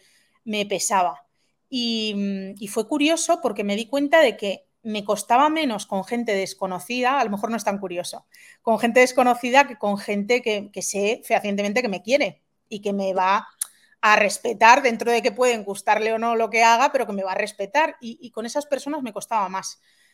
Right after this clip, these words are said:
porque era como el peso de la expectativa, ¿no? Em, estas personas que esperaban de mí y qué camino he elegido. Eso fue un, un proceso y para mí fue, pues, sorpresivo y precioso el hecho de que todo el mundo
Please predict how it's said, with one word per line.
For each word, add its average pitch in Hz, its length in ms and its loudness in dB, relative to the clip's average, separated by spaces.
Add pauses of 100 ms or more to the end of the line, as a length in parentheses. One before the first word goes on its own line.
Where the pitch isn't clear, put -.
(160)
porque 220 180 -4
era 247 140 2
como 233 560 -2 (120)
el 214 140 -6
peso 226 240 -2
de 247 60 2
la 233 80 2
expectativa, 196 720 -8
¿no? 233 360 -12
Em, 190 460 -8 (540)
estas 220 240 -4
personas 208 340 -6
que 180 60 -8
esperaban 185 400 -4
de 180 60 -6
mí 226 440 -6 (120)
y 202 120 -14
qué 208 220 -2
camino 190 360 -4
he 185 60 -4
elegido. 196 680 -6 (540)
Eso 262 220 0
fue 254 220 -4
un, 220 540 -4
un 208 160 -8
proceso 202 600 -4
y 208 280 -6
para 190 180 0
mí 202 120 -2
fue, 214 520 -2
pues, 196 140 -8
sorpresivo 202 800 -4
y 208 180 -6
precioso 208 640 -4 (260)
el 196 120 -4
hecho 185 200 -6
de 196 80 0
que 185 80 -4
todo 185 160 -2
el 208 100 -2
mundo 208 460 0